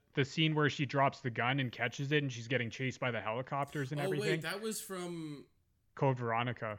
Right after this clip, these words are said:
Speaker 2: Code Veronica, okay.
Speaker 1: Yeah, which is, which takes place, like, a few years after the third one, I think.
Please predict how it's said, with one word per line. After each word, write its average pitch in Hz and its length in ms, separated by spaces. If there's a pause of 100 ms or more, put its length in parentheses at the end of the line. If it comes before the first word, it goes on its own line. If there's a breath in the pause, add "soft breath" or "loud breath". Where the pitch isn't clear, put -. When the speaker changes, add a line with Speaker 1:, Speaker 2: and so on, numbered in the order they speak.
(120)
Speaker 2:
Code 123 260
Veronica, 101 460 (180)
okay. 67 300
Speaker 1:
Yeah, 117 320 (260)
which 127 180
is, 113 400
which 131 260
takes 123 200
place, 117 300
like, 117 140
a - 20
few 113 200
years 110 360
after 107 600 (560)
the 117 80
third 107 280
one, 104 160
I 104 120
think. 104 340